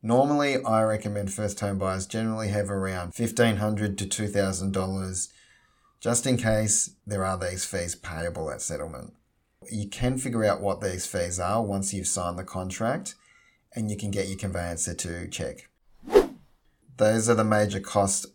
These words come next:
when you are buying your first home that you need to be aware of. For those of you who are doing your own research and jotting stuff down, I'll summarize.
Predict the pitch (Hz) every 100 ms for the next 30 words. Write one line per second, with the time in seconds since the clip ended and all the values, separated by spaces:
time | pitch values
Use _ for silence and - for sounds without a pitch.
0 | - 101 95 95 92 92 _ - 101 95
1 | 95 92 90 82 85 82 87 92 92 92
2 | - 104 107 101 104 87 95 90 95 87
3 | 87 92 95 92 82 - _ - _ _
4 | _ _ - 120 131 139 147 135 135 127
5 | 117 101 113 110 107 101 98 98 98 101
6 | 98 98 95 104 98 95 - 87 - 104
7 | 98 95 90 90 - - - _ 104 104
8 | - 98 92 85 82 82 -